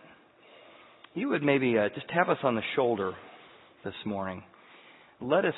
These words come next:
know, what is that good thing that we've allowed to be our defining thing? And though we may be in a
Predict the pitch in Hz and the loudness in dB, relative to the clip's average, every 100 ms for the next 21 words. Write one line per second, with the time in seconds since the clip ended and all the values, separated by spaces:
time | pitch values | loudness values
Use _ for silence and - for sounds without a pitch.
0 | - 139 120 107 - 285 - 190 151 123 | 0 4 4 4 0 -2 -2 -4 -4 -2
1 | 139 135 - 120 104 147 165 151 - - | -2 -2 -8 -16 -4 2 2 0 -4 -10
2 | 131 107 95 98 104 - _ _ - _ | -4 -4 -6 -10 -16 -20 _ _ -20 _
3 | _ _ - 117 110 127 165 151 127 107 | _ _ -2 0 2 2 2 2 2 4
4 | 117 120 120 117 101 92 110 104 98 95 | 6 8 6 0 -8 -2 0 2 0 -6
5 | - - 90 110 98 90 85 - - - | -10 -8 -2 -2 -2 -8 -10 -12 -12 -14
6 | - - - _ _ _ _ _ _ _ | -16 -16 -18 _ _ _ _ _ _ _
7 | _ _ _ _ _ _ _ _ _ _ | _ _ _ _ _ _ _ _ _ _
8 | - 101 117 143 165 165 165 147 151 | -10 0 2 4 4 4 2 2 0